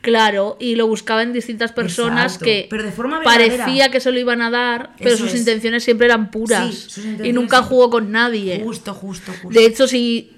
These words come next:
Speaker 1: se fijó en el chico es porque ella no le estaba dando lo que él buscaba y lo que él creía tener en ella.
Speaker 2: Total.
Speaker 1: Que lo peor no es buscarlo, es creer que tienes algo en esa persona
Speaker 2: Total.
Speaker 1: y darte cuenta de que para ella eres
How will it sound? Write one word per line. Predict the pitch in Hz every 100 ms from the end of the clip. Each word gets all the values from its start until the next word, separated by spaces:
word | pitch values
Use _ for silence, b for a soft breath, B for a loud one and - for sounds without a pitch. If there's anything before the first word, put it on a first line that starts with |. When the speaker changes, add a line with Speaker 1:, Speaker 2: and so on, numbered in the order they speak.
| -
Speaker 1:
se | - 220
fijó | 220 226
en | 226
el | 226
chico | - 247 247
es | 247
porque | 226 220 220 214
ella | 220 226 233 247
no | 240 220
le | 220
estaba | 220 226 220
dando | 214 220 226 240
lo | 214
que | 220
él | 208
buscaba | 214 214 214 220
y | 233
lo | 202
que | 196 202
él | 254 B B B
creía | - 226 214 226 226
tener | 226 226
en | 233 220
ella. | 226 208 196 - - _ _ _
Speaker 2:
Total. | 196 185 190 180
Speaker 1:
Que | 247
lo | 240
peor | 240 262
no | 330
es |
buscarlo, | 285 226 262 277 269 190 185
es | 233 269 - - _
creer | - 220 233
que | 254
tienes | 262 262
algo | 262 247 214 180 -
en | 214
esa | 220 240
persona | 233 220 240 247 240 233 349 -
Speaker 2:
Total. | 180 175 147 - -
Speaker 1:
y | 226
darte | 220 233 247
cuenta | 247 240
de | 254
que | 233
para | 220 214 214
ella | 226 240 254 -
eres | 226 233 277 - -